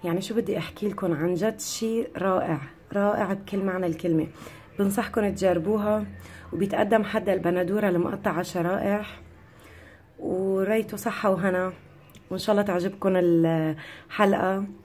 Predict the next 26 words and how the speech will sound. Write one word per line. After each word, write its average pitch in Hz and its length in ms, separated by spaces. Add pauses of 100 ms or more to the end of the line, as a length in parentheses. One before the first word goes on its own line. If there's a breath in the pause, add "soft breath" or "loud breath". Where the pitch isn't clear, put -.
(580 loud breath)
واللي 190 560
عجبه 208 500
ما 208 120
ينسى 208 220
يعمل 185 280
لي 190 80
لايك 202 540 (380)
وشير 185 560
وسبسكرايب 190 760 (300 loud breath)
تيوصلكم 202 500
كل 208 160
فيديوهاتي. 156 600 (1000)
طبعًا 202 220
شغلة 277 360
أخيرة 262 340
بدي 196 280
أقلكن 240 300
إياها، 226 320
إنه 196 540
هاي 196 200
الأكلة 226 300
ما 214 60
بتتاكل 233 500
بالشوكة، 170 560 (380 loud breath)
بتتاكل 240 480
بالخبزة، 156 560